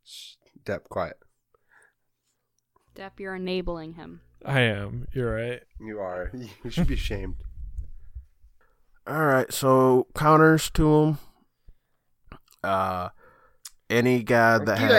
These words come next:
Speaker 4: has C C, Anquile is pretty good against him for the silence.
Speaker 3: Yep.
Speaker 4: Odin's do really good against him 'cause lock him in the cage. He doesn't have a leap. Uh,
Speaker 3: Yeah, Z-,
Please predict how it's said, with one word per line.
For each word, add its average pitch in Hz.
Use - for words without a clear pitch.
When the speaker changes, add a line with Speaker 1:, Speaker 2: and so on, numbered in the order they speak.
Speaker 4:
has 110
C 120
C, 104
Anquile 107
is 95
pretty 101
good 98
against 95
him 95
for 87
the 95
silence. 95
Speaker 3:
Yep. 107
Speaker 4:
Odin's 113
do 110
really 107
good 107
against 101
him 104
'cause 90
lock -
him 85
in 73
the -
cage. 95
He 87
doesn't 90
have 92
a 85
leap. 95
Uh, -
Speaker 3:
Yeah, 98
Z-, 135